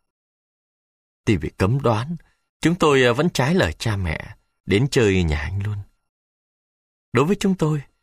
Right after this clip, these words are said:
Tiến là một người bạn đáng yêu và quyến rũ. Anh khiến chúng tôi say mê và làm chúng tôi khâm phục vì cái khéo tay của anh. Những đồ chơi anh làm cho chúng tôi thực là những đồ chơi kỳ lạ và ham thích.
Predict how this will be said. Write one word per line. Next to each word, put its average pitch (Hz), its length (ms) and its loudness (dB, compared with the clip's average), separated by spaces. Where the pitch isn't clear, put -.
Tiến 175 300 2
là 160 60 4
một 107 120 2
người 98 180 4
bạn 85 240 0
đáng 120 240 0
yêu 160 320 0
và 76 280 -4
quyến 127 260 0
rũ. 160 300 -6
Anh 107 480 0
khiến 120 200 0
chúng 160 160 -2
tôi 135 100 2
say 139 340 0
mê 139 300 2
và 120 360 2
làm 117 180 2
chúng 208 140 0
tôi 196 120 2
khâm 190 260 0
phục 107 220 0
vì 90 220 2
cái - 160 -4
khéo 151 280 -2
tay 143 340 -2
của - 100 -4
anh. 113 200 -6
Những 175 160 2
đồ 110 160 4
chơi 127 260 2
anh 120 180 0
làm 78 560 0
cho 123 100 2
chúng 151 200 0
tôi 107 300 4
thực 104 200 0
là 101 100 4
những 156 200 2
đồ 113 140 4
chơi 160 300 0
kỳ 104 160 0
lạ 80 260 0
và 76 300 -2
ham 98 340 -6
thích. 160 220 -4